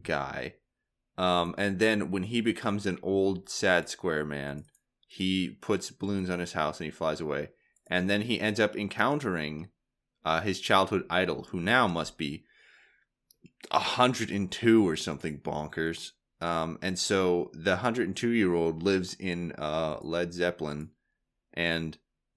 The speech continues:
he and Sad Square Man fight. Sad Square Man kills him with his square head. And then, uh, he inherits the blimp, and then he rides the blimp. So na-, now Sad Square Man lives in Blimp,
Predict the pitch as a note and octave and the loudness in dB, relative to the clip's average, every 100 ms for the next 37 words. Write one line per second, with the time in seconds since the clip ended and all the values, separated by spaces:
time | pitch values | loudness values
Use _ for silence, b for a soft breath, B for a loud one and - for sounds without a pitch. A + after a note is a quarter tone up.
0 | _ _ - - G#2+ G2+ D2 F2 E2+ E2+ | _ _ -18 -4 0 2 2 0 -2 -6
1 | D#2 - - F#2+ E2+ - - F#2 F2 E2+ | -8 -8 -2 2 2 0 -2 2 2 2
2 | D#2+ D2+ - A2+ A2 G#2+ - - F2 D#2+ | -2 -2 -2 4 6 4 0 -4 0 0
3 | - - E2+ D#2 C#2+ C#2 - G2 F2+ - | -2 -2 0 0 -4 -8 -8 -4 -4 -4
4 | F#2 F2 D#2 C#2+ - - F2 D#2+ F2+ D#2+ | -4 -4 -6 -10 -12 -6 -2 -2 0 -2
5 | E2 D#2+ - _ _ _ _ _ - D2 | -2 -4 -12 _ _ _ _ _ -12 -10
6 | D2 D#2 D#2 D#2 D#2 - - D2 D#2 D2+ | -4 -2 -2 -4 -10 -12 -6 -2 0 0
7 | D2+ D#2 D#2 - - F2+ F2+ F2+ E2+ E2+ | 0 -2 -4 -8 -8 -4 -2 0 0 -2
8 | F#2+ F2 F2 - E2 A2+ G2 - _ _ | -2 -2 -2 -8 -6 -6 -8 -12 _ _
9 | - D#2+ D#2+ F#2+ F#2 E2+ A1 G1+ - G1+ | -12 -8 -8 -6 -4 -4 -6 -8 -14 -16
10 | G1+ G1+ - _ _ _ _ _ _ _ | -14 -16 -18 _ _ _ _ _ _ _
11 | _ _ - E2+ F#2 F2+ G2 G2 G#2 G#2 | _ _ -6 0 2 2 2 2 4 2
12 | - F#2 E2+ - E2+ D#2+ D2+ D2+ D2+ D#2+ | 2 2 0 -2 -2 -2 -4 -4 -6 -8
13 | D2 C2+ B1+ C2 - | -10 -10 -10 -10 -16